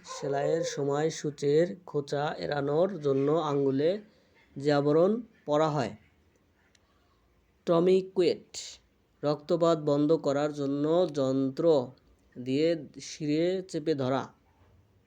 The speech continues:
ট্রয়েল, রাজমিস্ত্রি যে যন্ত্র দিয়ে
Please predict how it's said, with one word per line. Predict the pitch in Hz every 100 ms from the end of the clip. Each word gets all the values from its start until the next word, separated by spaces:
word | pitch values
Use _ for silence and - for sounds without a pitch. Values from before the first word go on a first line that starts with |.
| _ _ _ _ _ _
ট্রয়েল, | 185 180 185 160 110 71 117 _ _ _ _ _ -
রাজমিস্ত্রি | 147 156 156 147 - - 180 147 135 160 190 208 - -
যে | 135 143 156 160
যন্ত্র | 160 147 147 165
দিয়ে | 139 127 135 165 196